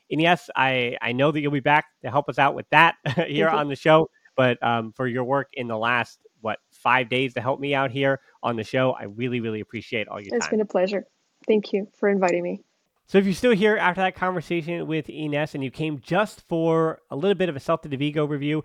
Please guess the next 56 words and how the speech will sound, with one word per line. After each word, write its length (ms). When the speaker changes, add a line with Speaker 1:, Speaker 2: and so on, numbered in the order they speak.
Speaker 1:
I 100
did 220
just 140
talk 160
about 180
Messi, 400
and 100
I 60
know 100
there 160
are 60
big 300
changes 420
that 100
have 120
come 180
down 240
today 360
that 100
Jorge 320
Messi 580
and 140
Juan 200
Laporta 380
have 180
met, 280
and 300
things 240
are 60
happening, 500
a 100
lot 200
of 60
bombas, 460
and 240
not 240
the 60
fake 240
ones, 160
the 80
wet 160
ones 180
I 60
said, 260
but 200
real 220
ones. 320
There 100
are 60
real 220
substantial 480
movement 240
on 120
the 80
Messi 280
stuff, 260